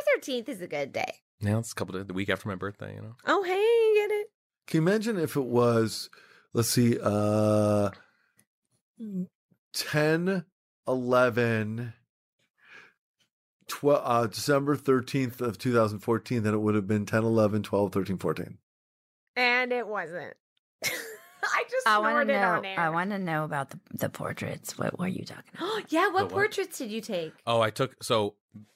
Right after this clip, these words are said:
Speaker 2: b-, especially based on the fact that you bring up this, like, I T guy portrait. And
Speaker 1: Yeah,
Speaker 2: I
Speaker 1: you had
Speaker 2: had
Speaker 1: headshots?
Speaker 2: I had, um, photographs taken of,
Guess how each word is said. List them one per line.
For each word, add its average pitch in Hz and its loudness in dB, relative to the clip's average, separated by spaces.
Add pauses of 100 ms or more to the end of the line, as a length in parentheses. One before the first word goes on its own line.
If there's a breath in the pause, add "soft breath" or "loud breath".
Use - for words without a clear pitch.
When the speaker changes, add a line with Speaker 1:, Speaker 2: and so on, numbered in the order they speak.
(180)
Speaker 2:
b-, 123 -6
especially 131 -2
based 113 0
on 107 -2
the 98 -6
fact 98 -2
that 101 -8
you 92 -8
bring 90 -6
up 87 -8
this, - -8
like, 87 -4
I 90 -4
T 98 -8
guy 90 -2
portrait. 87 -8
And 98 -6
Speaker 1:
Yeah, 196 -2 (120)
Speaker 2:
I 107 -4
Speaker 1:
you 214 -2
had 208 -2
Speaker 2:
had 127 0
Speaker 1:
headshots? 247 -8 (680 soft breath)
Speaker 2:
I 131 -2
had, 147 0 (160)
um, 113 0 (320)
photographs 120 0
taken 107 -2 (180)
of, 95 0